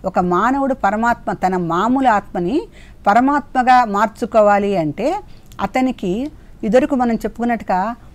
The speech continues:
అనాహత చక్రం దగ్గర ప్రేమ ఉండాలి. ప్రేమ లేకపోతే ఆ ద్వేషంతో హృదయం పాడైపోతుంది, శరీరం పాడైపోతుంది. అనాహత చక్రాన్ని బాగా ఉపాసన చేస్తే ఏమవుతుంది? విశ్వజనీనమైన ప్రేమ కలుగుతుంది. మామూలుగా కొంత ప్రేమనిస్తే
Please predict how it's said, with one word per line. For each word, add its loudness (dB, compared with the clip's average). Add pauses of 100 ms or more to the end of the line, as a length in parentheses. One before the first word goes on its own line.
(480)
అనాహత 0
చక్రం 0
దగ్గర -2
ప్రేమ 2
ఉండాలి. -2 (300)
ప్రేమ 2
లేకపోతే -2 (500)
ఆ -2 (260)
ద్వేషంతో 2
హృదయం 2
పాడైపోతుంది, 0
శరీరం -2
పాడైపోతుంది. -8 (640)
అనాహత 2
చక్రాన్ని 0
బాగా 2
ఉపాసన 0
చేస్తే -4
ఏమవుతుంది? -2 (500)
విశ్వజనీనమైన 0
ప్రేమ -4
కలుగుతుంది. -6 (360)
మామూలుగా 6
కొంత 2
ప్రేమనిస్తే 0